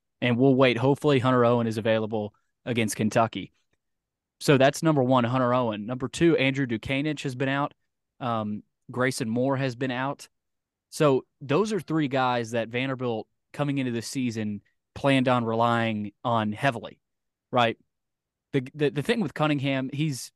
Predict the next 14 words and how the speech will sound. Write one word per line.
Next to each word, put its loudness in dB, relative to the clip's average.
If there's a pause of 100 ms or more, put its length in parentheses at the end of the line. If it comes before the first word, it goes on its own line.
(100)
he's -8
struggling, 2 (360)
right? 2
I 0
doubt 0
they'll 0
send -6
him -4
out -4
there -4
for -6
another -4
weekend -6
start. 0